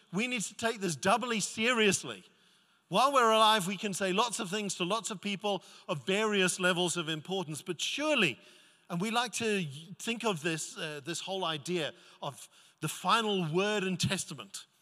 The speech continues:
a deathbed speech maybe. The last thing, if, if I'm gonna sum up all my life, how am I going to s-, what am I gonna say? And what's gonna be the m-, lasting, meaningful impact?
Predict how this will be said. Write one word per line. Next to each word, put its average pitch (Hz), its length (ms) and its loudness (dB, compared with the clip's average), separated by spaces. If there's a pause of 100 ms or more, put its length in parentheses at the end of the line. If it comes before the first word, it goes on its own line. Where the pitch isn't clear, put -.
(560)
a 135 80 -12
deathbed 196 560 -2
speech 131 400 -6
maybe. 123 400 -10 (1160)
The 165 80 0
last 240 520 6
thing, 226 300 2 (480)
if, - 220 -10
if 208 160 -10
I'm 175 100 -8
gonna 208 180 -6
sum 247 280 -4
up 220 180 -2
all 220 120 -6
my 226 120 2
life, 202 220 -2
how 226 240 -4
am 240 100 -4
I 233 60 -2
going 208 240 -4
to 220 100 -8
s-, - 160 -10 (280)
what 208 200 0
am 240 100 -2
I 233 120 0
gonna 220 280 -2
say? 175 360 0
And 147 120 -6 (180)
what's 220 160 -6
gonna 254 180 -2
be 233 100 0
the 220 60 0
m-, 185 360 0
lasting, 208 560 0
meaningful 214 600 -2
impact? 175 640 -8